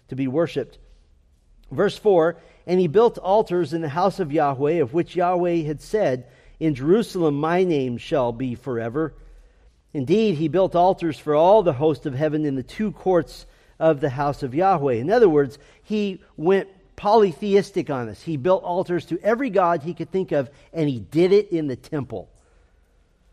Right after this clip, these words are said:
Verse six, "He even made his sons pass through the fire in the valley of Ben Hinnom." What does that mean? It means that he practiced human sacrifice with his own sons.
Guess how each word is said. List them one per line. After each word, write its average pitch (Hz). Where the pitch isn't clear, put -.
Verse 151
six, -
"He 143
even 175
made 175
his 139
sons 127
pass 151
through 147
the 117
fire 113
in 117
the 110
valley 131
of 98
Ben 131
Hinnom." 104
What 131
does 120
that 123
mean? 113
It 104
means 123
that 98
he 113
practiced 143
human 147
sacrifice 120
with 127
his 113
own 139
sons. 95